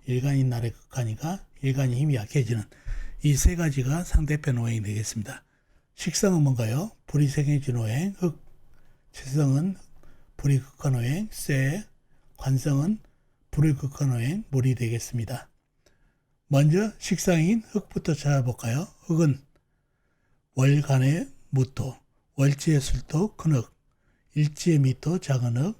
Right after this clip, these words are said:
시간의 무토 큰 흑이 있습니다. 그리고 다른 데는 없고 지장간, 연지, 임목간의 무토 큰 흑, 시지, 신금안의 무토 큰 흑이 암장되어 있네요. 다음에 재성인 쇠를 찾아보면은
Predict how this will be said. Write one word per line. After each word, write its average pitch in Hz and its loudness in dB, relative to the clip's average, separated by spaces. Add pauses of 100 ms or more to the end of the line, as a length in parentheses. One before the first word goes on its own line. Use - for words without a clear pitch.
(120)
시간의 156 0
무토 135 -4
큰 175 -2
흑이 143 0
있습니다. - -6 (680)
그리고 127 0
다른 135 -2
데는 123 -2
없고 165 -4 (140)
지장간, 127 0 (880)
연지, 151 2
임목간의 139 4
무토 117 -4
큰 131 -2
흑, 170 0 (460)
시지, 180 2 (160)
신금안의 165 2
무토 143 -2
큰 165 -2
흑이 143 2
암장되어 117 -2
있네요. 113 -2 (1300)
다음에 165 2
재성인 156 4 (200)
쇠를 180 0
찾아보면은 135 -2